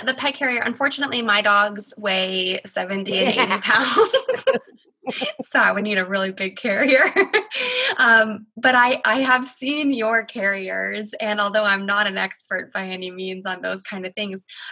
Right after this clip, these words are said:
Speaker 1: I, it looks just like a tote bag, you know, so it's nice. It's not something that looks like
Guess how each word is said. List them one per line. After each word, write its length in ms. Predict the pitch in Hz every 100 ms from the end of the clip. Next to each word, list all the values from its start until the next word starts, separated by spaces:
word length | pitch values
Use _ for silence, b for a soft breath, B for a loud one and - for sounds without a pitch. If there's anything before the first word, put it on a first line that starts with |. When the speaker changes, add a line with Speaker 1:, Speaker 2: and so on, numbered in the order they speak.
| B
Speaker 1:
I, 140 | 208 - _ -
it 140 | 247
looks 220 | 277 370
just 180 | - 277
like 100 | 220
a 80 | 185
tote 300 | - 247 233
bag, 400 | 185 170 170 175 196
you 80 |
know, 180 | 185 180
so 240 | 185 196 196
it's 320 | 214 208 233
nice. 360 | 247 247 190
It's 180 | 196 -
not 280 | 233 240 240 - _ _ _
something 460 | 220 214 208 196
that 360 | 185 170 175 -
looks 580 | 190 196 196 - - -
like 480 | 185 175 175 175 165